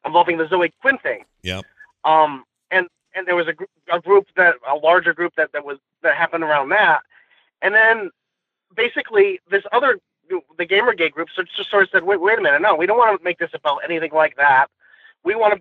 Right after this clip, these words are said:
Speaker 1: wanna be about, you know, ethics in, in, in gaming journalism." And it sort of, basically everybody started glomming onto that, and the movement itself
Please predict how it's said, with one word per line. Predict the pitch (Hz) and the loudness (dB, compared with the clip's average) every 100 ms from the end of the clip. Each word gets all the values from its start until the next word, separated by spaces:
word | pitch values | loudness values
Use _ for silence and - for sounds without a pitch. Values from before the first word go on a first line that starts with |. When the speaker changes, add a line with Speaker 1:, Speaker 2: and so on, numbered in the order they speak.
| _ 180 | _ -2
Speaker 1:
wanna | 190 180 | -2 0
be | 165 | -2
about, | 170 151 151 156 - | -2 2 0 0 -10
you | 151 | -10
know, | 160 135 160 - _ _ _ _ _ | -4 -4 -6 -10 _ _ _ _ _
ethics | 139 139 135 - | -8 -8 -10 -8
in, | 165 160 156 | -6 -8 -8
in, | 151 165 165 165 - | -4 -4 -4 -6 -6
in | 170 165 160 _ | -6 -4 -8 _
gaming | 175 175 175 | 0 0 2
journalism." | 196 214 143 123 123 _ _ _ _ _ | 4 2 0 -6 -10 _ _ _ _ _
And | 165 190 185 175 _ - | 0 2 2 0 _ -2
it | 202 190 _ _ - | 0 0 _ _ -4
sort | 196 185 | 0 2
of, | 190 170 _ _ _ _ _ - | 2 -2 _ _ _ _ _ -4
basically | 170 185 175 185 151 | -4 -2 0 0 0
everybody | 156 170 175 | -2 -2 -4
started | - 185 160 | -2 -2 0
glomming | 151 156 165 165 | 2 2 2 0
onto | 170 151 | 0 0
that, | 151 185 240 _ _ _ _ - - _ - | 2 4 2 _ _ _ _ -20 -20 _ -6
and | 180 185 165 | -2 -2 -2
the | 170 | -6
movement | 202 226 208 190 | -6 -6 -2 -2
itself | 170 247 277 | 0 2 2